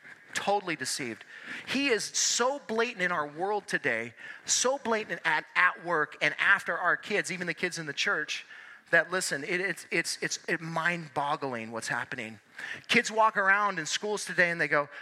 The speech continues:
or they do something wrong, or, you know, it's just a saying. They go, "I'll kill myself." You know, what? Kill myself?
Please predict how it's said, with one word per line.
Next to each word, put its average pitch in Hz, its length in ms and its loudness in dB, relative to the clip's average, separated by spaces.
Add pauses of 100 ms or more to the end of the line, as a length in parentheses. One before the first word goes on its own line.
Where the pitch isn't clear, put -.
or 180 140 6
they 170 100 2
do 220 180 0
something 208 380 0
wrong, 190 280 2
or, 185 100 4
you 240 180 -2
know, 214 160 2 (100)
it's 240 180 -6
just 254 200 0
a 233 40 0
saying. 220 500 0
They 156 80 -2
go, 175 120 -4
"I'll 160 120 -4
kill 180 260 -2
myself." 131 480 -4 (300)
You 165 80 4
know, 151 180 2 (360)
what? 165 240 0 (760)
Kill 135 160 -6
myself? 233 560 -4